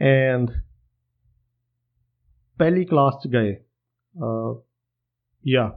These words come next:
Milan, Milan was my group mate, right? ਤੇ ਪਹਿਲੀ ਕਲਾਸ ਗਏ, ਮੈਂ ਨਾ ਸਾਰੀਆਂ, I think it was thermodynamics, I still remember, ਪਹਿਲੇ ਪ੍ਰੈਕਟੀਕਲ ਗਏ, thermodynamics ਦੀ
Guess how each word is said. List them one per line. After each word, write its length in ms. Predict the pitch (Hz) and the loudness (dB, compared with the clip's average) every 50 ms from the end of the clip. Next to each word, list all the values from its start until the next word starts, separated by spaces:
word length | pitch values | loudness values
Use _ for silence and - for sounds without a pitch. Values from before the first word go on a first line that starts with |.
| - 123 135 | -2 0 2
Milan, 240 | 151 160 165 143 127 107 101 - 135 | 2 2 2 2 0 -4 -4 -4 -2
Milan 220 | 139 139 156 151 143 135 | 0 0 0 0 -2 -2
was 140 | 131 127 117 123 123 | -2 -2 -2 -2 -2
my 100 | 123 120 123 123 123 120 - _ _ _ _ _ _ _ _ - 139 | 0 0 -2 -2 -4 -6 -10 _ _ _ _ _ _ _ _ -8 -4
group 200 | 139 147 - - 131 127 | -2 -2 -2 -2 -2 -2
mate, 160 | 117 113 - 127 | -2 -2 -2 -4
right? 180 | 123 - - - _ - - - _ _ _ _ _ _ _ _ _ _ _ _ _ _ - | -6 -6 -8 -10 _ -20 -20 -20 _ _ _ _ _ _ _ _ _ _ _ _ _ _ 0
ਤੇ 100 | 147 135 135 135 131 131 120 - _ - | 2 4 4 4 2 0 -2 -6 _ -4
ਪਹਿਲੀ 220 | 160 175 190 202 | -2 -2 -2 -2
ਕਲਾਸ 340 | 185 - 165 156 147 139 - 147 | -2 0 0 0 0 0 -2 -2
ਗਏ, 160 | 147 143 143 135 131 | 0 0 0 0 0
ਮੈਂ 140 | 139 147 151 | 0 0 0
ਨਾ 80 | 160 160 - - - | -2 -2 -4 -2 0
ਸਾਰੀਆਂ, 280 | 175 180 196 202 190 170 175 | 0 2 2 0 0 0 -2
I 40 | 170 170 | -2 -2
think 120 | 185 185 - | -2 -4 -4
it 60 | - 175 | -4 -4
was 60 | 156 - - | -6 -4 -2
thermodynamics, 600 | 156 143 147 143 139 127 120 117 120 117 117 - 135 | -2 0 0 0 0 0 0 0 -2 -4 -2 -2 -4
I 40 | 135 135 | -2 -2
still 180 | - 165 156 147 | -4 -4 -2 -2
remember, 280 | 127 117 104 98 113 113 - _ _ _ _ _ - | -2 -2 -4 -6 -8 -12 -14 _ _ _ _ _ -2
ਪਹਿਲੇ 140 | 165 151 156 156 160 | 0 0 2 0 0
ਪ੍ਰੈਕਟੀਕਲ 380 | 156 127 - - 147 - 139 131 | -2 -4 -4 -4 -2 -2 0 0
ਗਏ, 140 | 120 107 98 90 - _ _ _ _ - - - - - - _ _ _ _ _ _ _ _ _ - | 0 -2 -4 -6 -10 _ _ _ _ -20 -20 -20 -20 -20 -20 _ _ _ _ _ _ _ _ _ -2
thermodynamics 640 | 147 156 175 185 180 165 160 160 160 165 156 - - | 0 2 2 2 2 0 0 0 0 -2 -4 -4 -2
ਦੀ 100 | - 143 | -2 -2